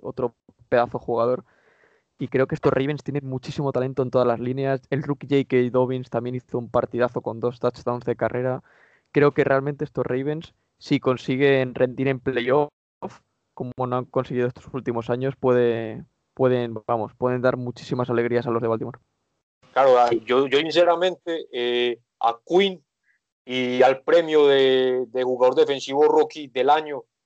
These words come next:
Speaker 2: lo veo muy parejo entre, entre Chase Young y, y Quinn. Es, es, está muy parejo este,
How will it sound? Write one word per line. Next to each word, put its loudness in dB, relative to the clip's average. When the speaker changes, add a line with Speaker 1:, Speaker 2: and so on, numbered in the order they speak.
Speaker 2:
lo 2
veo 6
muy -2
parejo 2
entre, -6
entre -6
Chase 0
Young 0
y, -6
y -12
Quinn. -6
Es, 2
es, -2
está 0
muy -2
parejo 4
este, -2